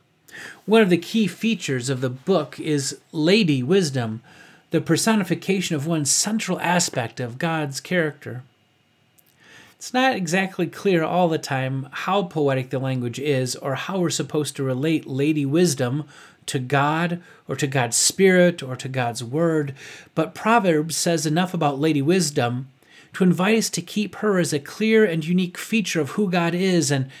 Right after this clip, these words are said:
and what God is about. Proverbs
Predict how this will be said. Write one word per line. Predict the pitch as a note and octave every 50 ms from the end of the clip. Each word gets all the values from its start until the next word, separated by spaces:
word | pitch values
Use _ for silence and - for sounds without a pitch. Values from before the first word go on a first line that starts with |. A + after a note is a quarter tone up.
| - -
and | D3+ E3 E3+
what | F3 F3 E3
God | - F3+ E3+
is | D#3+ D3+ C#3+
about. | D#3 C#3 F3+ F3 D#3 A#2+ A2 - - _ _ _ _ _ _ _ _ _ _ _ - - - - - - - - - _ _
Proverbs | - G#3+ G#3+ A3 G3 F#3+ F3 D3+ D3+